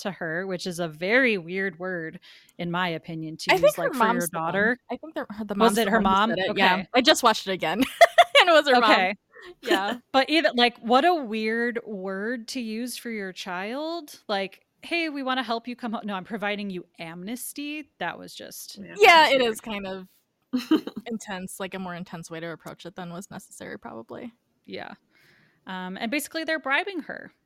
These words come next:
Speaker 1: to come back. They're gonna cover all of her expenses. They're gonna pay off the loans. As long as she comes back and goes to Stanford and gets back on track, she might take, like, a semester off or something and then reapply in the fall.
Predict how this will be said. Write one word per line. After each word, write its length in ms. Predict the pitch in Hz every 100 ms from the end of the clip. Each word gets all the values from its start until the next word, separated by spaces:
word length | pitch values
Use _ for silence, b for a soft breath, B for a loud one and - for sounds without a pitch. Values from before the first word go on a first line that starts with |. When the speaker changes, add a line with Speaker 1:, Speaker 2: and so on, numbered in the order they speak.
| _ -
Speaker 1:
to 360 | 247 233 240
come 320 | - - 196 185
back. 380 | 151 - - _ _ -
They're 160 | 190
gonna 180 | 175 180
cover 360 | - 202 196 202
all 180 | 196 190
of 100 | -
her 160 | 175
expenses. 800 | 156 - - 240 233 233 214 196
They're 140 | 180
gonna 160 | 170 165
pay 260 | - 175 165
off 280 | 165 -
the 100 | - 151
loans. 760 | 175 262 269 262 262 262 - B B B B
As 140 | 175 165
long 220 | 202 220
as 80 | 208
she 280 | - 196 190
comes 320 | 196 185 170
back 360 | 180 180 - -
and 100 | 170
goes 180 | 160 -
to 80 | 208
Stanford 800 | - 180 180 180 180 175 175 -
and 100 | 170
gets 180 | 165
back 240 | - 165 160
on 120 | 160
track, 300 | - 160 151
she 140 | -
might 220 | 170 170 -
take, 280 | 185 170
like, 140 | 165 160
a 40 |
semester 540 | 156 170 160 - 165 156
off 260 | 156 160
or 60 | 165
something 420 | - 165 165 160
and 120 | 160
then 240 | 156 156 147 -
reapply 400 | 160 160 170 156
in 80 | 160
the 60 |
fall. 440 | - 160 156 156